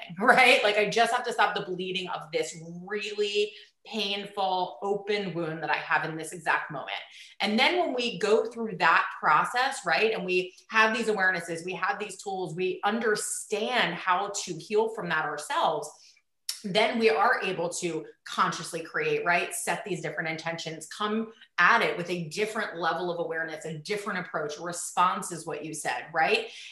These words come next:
And so it's not necessarily that life is perfect per se, but you want perfect when you're bleeding out, right? Like, you're like, "I want that, like, I can't take this anymore." However,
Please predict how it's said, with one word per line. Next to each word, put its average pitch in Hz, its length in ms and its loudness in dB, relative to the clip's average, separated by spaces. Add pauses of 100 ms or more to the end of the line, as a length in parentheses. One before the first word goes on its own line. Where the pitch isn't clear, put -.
And 220 160 2
so 240 160 2
it's 226 180 2
not 226 300 4
necessarily 208 640 -4
that 165 300 -2
life 170 280 0
is - 280 -6 (240)
perfect - 560 0
per 190 100 -2
se, 156 240 -2
but 175 120 -2 (400)
you 370 280 8
want 392 280 8
perfect 330 400 4
when 233 140 4
you're 214 160 4
bleeding 208 600 0 (200)
out, - 260 0 (120)
right? 220 260 8
Like, - 140 4
you're 277 120 4
like, 285 220 10
"I 392 300 12
want 381 300 10
that, 349 360 10
like, 320 140 4 (200)
I 277 40 -2
can't 311 280 0
take 294 280 -6
this 294 100 -4 (180)
anymore." 247 520 2 (240)
However, 240 760 6